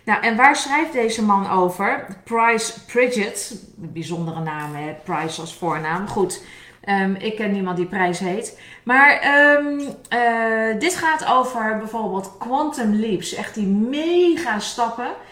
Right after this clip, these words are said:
die je zo graag wil zetten. En hoe dan? En dat legt hij uit eigenlijk op een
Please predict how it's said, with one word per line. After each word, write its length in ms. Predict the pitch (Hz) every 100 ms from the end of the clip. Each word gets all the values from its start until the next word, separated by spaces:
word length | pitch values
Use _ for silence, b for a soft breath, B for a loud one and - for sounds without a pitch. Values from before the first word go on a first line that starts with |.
| B B
die 220 | - 214 240
je 80 |
zo 280 | 214 240 311
graag 340 | 330 233 214 202
wil 140 | 202
zetten. 380 | 196 208 208 262 - -
En 160 | - 214
hoe 420 | 196 202 240 277
dan? 300 | 175 - - - _ B B B B
En 160 | 254
dat 140 | 285 277
legt 300 | 311 349 -
hij 200 | 220 -
uit 400 | 233 170 165 -
eigenlijk 600 | 262 311 294 302 330 330 - _
op 220 | 240 240
een 140 | 196